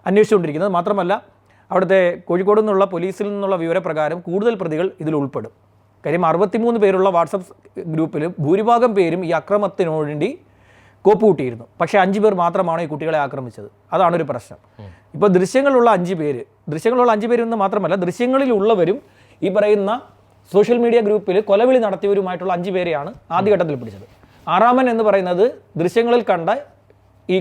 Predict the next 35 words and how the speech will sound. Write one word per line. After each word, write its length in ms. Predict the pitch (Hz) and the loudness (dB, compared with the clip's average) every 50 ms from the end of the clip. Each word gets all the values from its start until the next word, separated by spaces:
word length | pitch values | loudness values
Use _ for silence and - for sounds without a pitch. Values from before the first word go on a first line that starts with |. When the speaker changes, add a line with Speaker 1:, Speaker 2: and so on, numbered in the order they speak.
| 165 | -2
Speaker 1:
കുട്ടിയെ 200 | 202 180 196 220 220 - | 0 2 2 2 2 2
ചവിട്ടുന്ന 420 | 202 185 196 220 196 240 196 180 202 247 - _ _ _ _ - 165 | 2 2 2 2 2 0 0 -2 -4 -6 -10 _ _ _ _ -4 -4
ആൾ. 80 | 151 123 110 104 _ _ _ _ _ _ _ _ _ _ - 127 | -4 -4 -4 -10 _ _ _ _ _ _ _ _ _ _ -16 -14
Speaker 2:
ഉം. 100 | 120 104 92 - _ _ - | -14 -14 -18 -20 _ _ -8
Speaker 1:
ഇത്രയും 260 | 143 175 196 214 208 196 | -2 2 2 4 4 4
പേരാണ് 260 | 196 185 185 180 202 208 208 - 180 | 2 2 0 -2 -4 -6 -8 -10 -4
ഇപ്പോൾ 160 | 165 196 190 180 175 | -2 -2 0 0 0
നിലവിൽ 260 | 175 180 202 208 160 185 294 - _ _ _ _ _ _ _ _ _ _ _ _ _ _ - - | -2 -2 -2 -2 -2 -4 -6 -10 _ _ _ _ _ _ _ _ _ _ _ _ _ _ 0 0
ഈ 40 | 240 196 | 2 4
കേസിൽ 280 | 208 214 208 208 202 196 202 202 | 4 4 4 4 4 2 2 2
പ്രതിപട്ടികയിൽ 580 | 196 180 175 196 185 208 190 170 185 185 180 175 151 | 2 0 0 0 0 0 0 0 0 0 0 0 -2
വന്നിരിക്കുന്നത്. 300 | 147 147 139 147 151 156 | -2 -4 -4 -4 -4 -4
അപ്പോൾ 100 | 180 156 160 | -2 0 0
കൂടുതൽ 200 | 180 208 240 233 208 | 2 2 2 4 2
പേര് 120 | 226 226 226 | 2 2 2
കൂടി 120 | 214 220 202 | 2 2 2
വരികയാണെങ്കിൽ 500 | 190 208 214 208 185 170 180 180 160 131 107 - _ _ _ - 160 | 2 4 2 2 0 0 -2 -4 -4 -6 -8 -12 _ _ _ -10 -10
ഈ 40 | 165 170 - | -8 -6 -4
കൂടുതൽ 240 | 165 175 185 214 233 220 226 | -2 0 2 2 2 0 0
കുട്ടികൾ 240 | 196 175 214 208 220 208 | -2 0 2 2 2 2
ഇതിൽ 100 | 196 208 190 | 2 2 2
ഉൾപ്പെട്ടിട്ടുണ്ട് 640 | 180 180 - 220 196 190 202 180 190 175 185 208 214 185 | 0 0 -2 -2 -2 -2 -2 -2 -2 0 2 2 2 2
എന്ന് 140 | 170 175 240 - - _ _ _ _ _ _ _ _ _ _ _ - | 0 -4 -6 -8 -12 _ _ _ _ _ _ _ _ _ _ _ 0
പറയുന്നുണ്ട്. 340 | 196 175 175 156 143 143 151 | 2 2 2 0 0 -2 -2
ഇപ്പോൾ 120 | 139 160 160 | 0 2 2
ഇവിടുത്തെ 200 | 170 165 170 185 | 2 4 4 2
ഒരു 60 | 185 165 | 2 2
വലിയൊരു 280 | 160 165 175 208 202 202 - | 2 2 2 2 2 2 0
പ്രശ്നം 200 | 170 151 190 202 | -2 -2 -2 -2
എന്ന് 100 | 208 208 196 | 0 0 0
പറയുന്നത് 280 | 185 180 165 160 151 160 160 160 | 0 0 -2 -2 -2 -2 -2 -2
ഈ 20 | 160 147 - - - 151 147 | -4 -6 -8 -12 -10 -8 -6
മരണപ്പെട്ട 440 | 143 151 165 190 185 190 202 180 214 208 185 | -4 -4 -4 -4 -4 -4 -2 -2 -2 -2 -2
കുട്ടിക്ക് 320 | 175 156 185 185 185 196 208 - - - _ _ - - - _ _ - 160 | -2 -4 -2 -2 0 -2 -2 -4 -8 -18 _ _ -20 -20 -20 _ _ -6 -2
ഈ 40 | 180 | -2